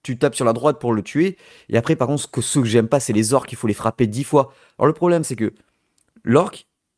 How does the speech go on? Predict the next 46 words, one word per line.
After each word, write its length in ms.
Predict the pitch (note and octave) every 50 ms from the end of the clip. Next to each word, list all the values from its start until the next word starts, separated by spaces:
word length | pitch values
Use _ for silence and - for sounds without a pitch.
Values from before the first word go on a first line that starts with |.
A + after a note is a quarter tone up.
| _ _ _ _ -
il 80 | C3 A#2+
se 100 | - D3
met, 80 | -
il 80 | C3 C3+
est 60 | D3
devant 240 | D#3 E3 E3+ D#3+ C#3+
toi. 320 | - C3 G#2 - _ _ _ _ _ _ _ _ -
Tu 100 | - B2
vois 160 | C3+ G#3+ G#3+
qu'il 100 | - F3
va 60 | F3+
commencer 240 | - F3 E3+ D#3+ F3
à 40 | D#3
frapper. 280 | - D3 A#2 A2 - - _ _ _ _
T'avances 260 | - F3 E3 F#3 D#3+ D#3
d'une 120 | F3+ E3
case, 260 | - D3 A2+ F#2 F2+ - _ _ _ _ _ -
il 100 | A#2 -
frappe 180 | - E3 D#3+
dans 100 | F3+ F3+
le 80 | E3+ C#3
vide. 180 | A#2+ F2+ - - _ _ _ _ _ _ _ _ -
Tu 140 | - B2
ravances 340 | B2 C3+ D#3+ E3+ F#3 F#3+ E3
d'une 160 | D3 E3+ E3+
case, 240 | - D3+ B2 G#2+ G#2
mais 240 | B2+ F3+ A3+ G#3+ -
il 100 | - B2
faut 200 | - - C#3+ - -
encore 320 | - F#3+ - - G3 F3 -
ravancer 500 | - D#3 F3 E3+ F3+ F3+ - - G#3 -
pour 140 | - C#3+
frapper. 360 | - - E3 - - C3+ A#2 _ _ _ _ _ _ -
Parce 120 | - -
que 60 | B2
si 140 | - E3 D#3+
tu 200 | D#3+ E3 D3 C#3
avances 220 | D3 D3+ D#3+ D3+
que 60 | - D3
d'une 200 | C3 C#3 C3+ -
case, 160 | F3+ F3+ -
ton 100 | D3+ C3
personnage, 340 | - C3 - C#3+ D3 D3+ C3
il 60 | B2
est 40 | A2+
passif. 300 | C3+ - - A#2+ -